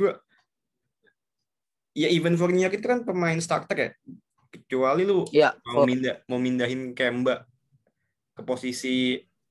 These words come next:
Speaker 1: Marcus Smart or you name it lah
Speaker 2: Iya,
Speaker 1: siapa.
Speaker 2: posisi kedua.
Speaker 1: Karena kan,
Speaker 2: Iya.
Speaker 1: eh, gak mungkin banget lu masang, apa ya, ma-, masang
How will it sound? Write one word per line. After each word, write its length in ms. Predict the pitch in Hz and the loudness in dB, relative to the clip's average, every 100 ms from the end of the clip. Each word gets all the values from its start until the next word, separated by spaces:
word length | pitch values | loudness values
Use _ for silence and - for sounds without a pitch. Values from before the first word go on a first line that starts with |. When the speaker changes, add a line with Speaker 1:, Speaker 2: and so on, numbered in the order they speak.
| _ _ _ | _ _ _
Speaker 1:
Marcus 400 | 120 117 - 123 | -8 -6 -8 -8
Smart 400 | 127 120 120 - - 87 | -4 -2 -4 -6 -12 -8
or 240 | 73 73 - - - - - - - - _ _ | -8 -8 -16 -20 -20 -20 -20 -20 -20 -20 _ _
you 80 | 127 | -8
name 240 | 123 123 123 | -4 -2 0
it 80 | |
lah 80 | 123 | -2
Speaker 2:
Iya, 240 | 127 139 123 | 2 2 0
Speaker 1:
siapa. 80 | 110 - - _ | -6 -18 -20 _
Speaker 2:
posisi 280 | 127 131 135 | -4 -4 -2
kedua. 320 | 139 139 139 131 - _ - - _ _ _ _ _ _ _ _ _ _ _ _ _ _ _ _ | -2 2 2 2 -4 _ -20 -20 _ _ _ _ _ _ _ _ _ _ _ _ _ _ _ _
Speaker 1:
Karena 160 | 175 | -6
kan, 140 | 196 226 202 - - | -2 -2 -2 -6 -4
Speaker 2:
Iya. 220 | 139 143 135 | 2 4 2
Speaker 1:
eh, 320 | 131 - - 135 | -2 -10 -12 -2
gak 160 | 135 | -2
mungkin 320 | 139 139 143 139 | 0 -4 -6 -4
banget 240 | 147 185 214 | -4 -4 0
lu 240 | 226 - - - | 0 0 -6 -14
masang, 720 | 135 127 135 131 127 127 127 _ _ - _ _ _ _ _ | -12 -10 -8 -8 -8 -10 -12 _ _ -20 _ _ _ _ _
apa 180 | 147 143 | -6 -4
ya, 120 | 120 | -4
ma-, 240 | 101 120 - _ _ _ _ _ _ _ _ - - _ _ _ - | -4 -12 -14 _ _ _ _ _ _ _ _ -20 -20 _ _ _ -8
masang 480 | 131 123 - 127 | -6 -2 -2 -4